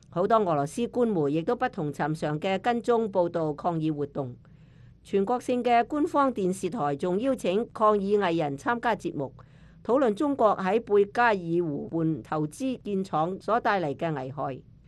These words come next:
目前已經有多個要求停止呢一個項目嘅請願信，其中一個請願信嘅簽名人數已經有九十二萬人。伊爾庫茨克州州長三月十五號星期五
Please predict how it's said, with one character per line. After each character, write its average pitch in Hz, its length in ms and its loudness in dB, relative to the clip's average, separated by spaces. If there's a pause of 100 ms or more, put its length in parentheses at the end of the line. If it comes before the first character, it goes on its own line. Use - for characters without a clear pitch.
(280)
目 208 120 2
前 196 240 0
已 233 120 -2
經 311 160 0
有 220 240 4
多 294 240 4
個 247 120 2
要 262 220 2
求 160 240 0
停 160 240 -2
止 196 200 -2
呢 285 200 0
一 277 220 4
個 202 200 -2
項 170 160 -2
目 170 200 -2
嘅 180 120 0
請 170 240 -4
願 165 160 0
信， 135 320 -6 (360)
其 185 120 2
中 302 320 0
一 294 120 2
個 226 200 2
請 220 240 -2
願 214 160 2
信 196 280 0
嘅 185 240 0
簽 262 260 -2
名 208 260 0
人 160 160 -2
數 175 280 0
已 180 200 -2
經 240 400 0
有 165 300 0
九 180 180 0
十 - 120 -2
二 151 240 -2
萬 143 180 -4
人。 135 180 -8 (720)
伊 240 280 2
爾 240 40 2
庫 220 220 6
茨 214 240 0
克 262 220 0
州 254 240 4
州 254 200 2
長 180 320 0
三 285 280 2
月 202 120 2
十 180 200 0
五 180 180 0
號 170 240 2
星 285 260 -4
期 160 160 -2
五 147 280 -4